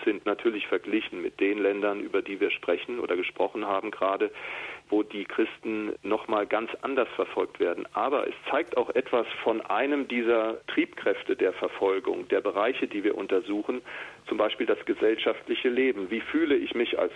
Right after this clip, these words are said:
Christ, wenn ich das Wort Gottes als Wort Gottes noch nehme und ich sage, die Bibel, na ja, das ist ja ein historisches Buch, das hat ja keine große Bedeutung mehr, das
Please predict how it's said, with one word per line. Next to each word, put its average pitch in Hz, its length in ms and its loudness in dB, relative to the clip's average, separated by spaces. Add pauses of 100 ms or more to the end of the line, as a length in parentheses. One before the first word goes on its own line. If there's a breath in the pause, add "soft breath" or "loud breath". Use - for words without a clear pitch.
Christ, - 260 2 (800 loud breath)
wenn 101 180 4
ich - 240 -4 (680)
das 104 180 2
Wort 104 220 2
Gottes 113 400 2 (760)
als 98 260 -2
Wort 101 200 2
Gottes 123 340 4
noch 85 180 -4
nehme 87 280 0
und 92 120 -2
ich 101 160 -2
sage, 107 300 4
die 98 160 -4
Bibel, 113 420 2
na 90 100 0
ja, 92 300 2
das - 160 -2
ist - 160 -6
ja 104 80 4
ein 95 60 0
historisches 104 640 -2
Buch, 117 240 -4
das - 180 -4
hat 98 140 -2
ja 101 80 0
keine 98 320 -2
große - 320 0
Bedeutung 98 580 0
mehr, 101 240 4
das 101 160 0